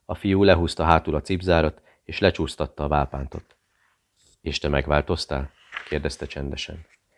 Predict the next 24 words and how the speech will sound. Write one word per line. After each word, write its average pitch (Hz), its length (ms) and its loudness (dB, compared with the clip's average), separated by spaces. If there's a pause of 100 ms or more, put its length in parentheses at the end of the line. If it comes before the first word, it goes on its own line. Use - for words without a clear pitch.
(340)
Ziggy 92 280 0
mély 87 200 4
lélegzetet 87 640 2
vett - 200 -6
és - 120 -8
hátradőlt, 80 600 -2 (300)
miközben 80 440 -4
a 78 80 -2
fiú 78 280 -2
ráhajolt, 78 580 4 (240)
szinte - 320 -6
beletemette 76 640 2
az 73 120 -6
arcát 80 380 2
a 71 80 -6
testébe. 69 640 -6 (380)
Mosolygott. 71 680 -4 (720)
„Nem”, 65 360 0 (180)
suttogta. - 640 -10 (480)
„Egyáltalán 69 640 0
nem. 67 220 -6 (640)
Tudhatod, 80 480 0
mit 73 180 0
szeretek.” - 500 -6